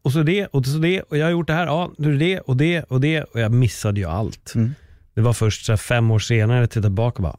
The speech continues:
Speaker 1: "Oj, vänta, jag sålde ju ut en teater med Boulevardteatern själv, tvåhundra
Speaker 2: Mm.
Speaker 1: platser liksom."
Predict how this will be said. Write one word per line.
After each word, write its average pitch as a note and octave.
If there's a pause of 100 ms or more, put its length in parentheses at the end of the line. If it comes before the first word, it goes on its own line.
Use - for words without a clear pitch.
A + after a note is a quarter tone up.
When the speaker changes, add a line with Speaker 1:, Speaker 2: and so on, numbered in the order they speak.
Speaker 1:
"Oj, A#2+
vänta, G2
jag F2+
sålde G2+
ju G#2
ut -
en G2
teater G2
med F#2+
Boulevardteatern F#2+
själv, G2+ (320)
tvåhundra F#2
Speaker 2:
Mm. -
Speaker 1:
platser F2+
liksom." D#2+